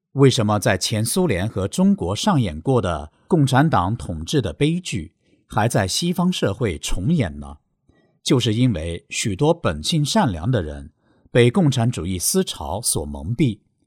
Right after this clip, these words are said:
被鼓吹平等的花言巧语所迷惑，跟着推波助澜，成为了列宁嘴里的有用的白痴。这次大选中，美国所谓主流媒体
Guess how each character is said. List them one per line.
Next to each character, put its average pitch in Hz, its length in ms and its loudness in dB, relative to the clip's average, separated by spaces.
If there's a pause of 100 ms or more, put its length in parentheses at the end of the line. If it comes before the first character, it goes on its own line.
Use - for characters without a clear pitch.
(340)
被 127 160 8
鼓 90 220 -2
吹 156 260 4
平 156 280 0
等 92 200 0
的 82 120 -8
花 160 220 2
言 131 220 2
巧 135 340 -2
语 82 320 -4
所 - 240 -6
迷 76 260 -8
惑， 135 300 -2 (560)
跟 139 180 6
着 98 260 0
推 135 260 2
波 120 240 4
助 156 200 -2
澜， 73 360 -8 (480)
成 131 180 2
为 120 140 8
了 110 160 4
列 160 200 4
宁 95 240 -2
嘴 117 280 -2
里 101 160 -2
的 76 260 -6
有 82 360 -8
用 165 200 2
的 69 120 -6
白 76 260 -10
痴。 143 380 -4 (840)
这 - 160 4
次 120 160 0
大 131 160 4
选 73 260 -8
中， 117 260 -2 (440)
美 113 220 0
国 131 180 6
所 92 180 0
谓 107 200 2
主 90 240 -6
流 104 160 0
媒 139 200 2
体 73 400 -8